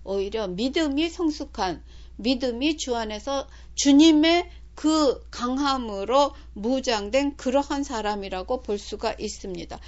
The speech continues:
그 사람들은, 어, 마땅히 연약한 자의 약점을 담당하고 자기를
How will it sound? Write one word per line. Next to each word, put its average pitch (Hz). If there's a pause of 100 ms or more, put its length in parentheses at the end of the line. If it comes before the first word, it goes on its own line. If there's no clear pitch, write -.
(240)
그 311
사람들은, 226 (540)
어, 190 (100)
마땅히 254
연약한 226
자의 208
약점을 208
담당하고 190 (260)
자기를 240